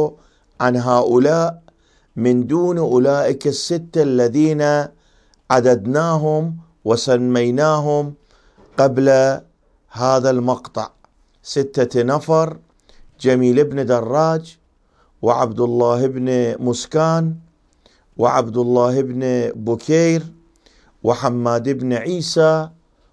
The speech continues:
وحماد بن عثمان، وأبان بن عثمان. هؤلاء الذين يطلق عليهم أصحاب الإجماع. طبعًا ذكرنا لكم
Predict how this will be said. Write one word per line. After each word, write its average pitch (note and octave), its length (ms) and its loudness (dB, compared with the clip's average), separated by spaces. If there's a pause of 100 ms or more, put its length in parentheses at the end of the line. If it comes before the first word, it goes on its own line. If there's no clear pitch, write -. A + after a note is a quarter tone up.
(140)
وحماد A#2+ 640 -2
بن A#2+ 200 -4
عثمان، D#3+ 800 -2 (360)
وأبان A#2 640 0
بن C3+ 540 -4 (320)
عثمان. A2+ 560 -2 (880)
هؤلاء C#3+ 760 0 (840)
الذين B2 520 2
يطلق C3 580 -2
عليهم D#3+ 760 0 (640)
أصحاب D3 800 -2 (720)
الإجماع. A2 520 0 (760)
طبعًا C3 600 2
ذكرنا B2+ 580 0
لكم C3 520 0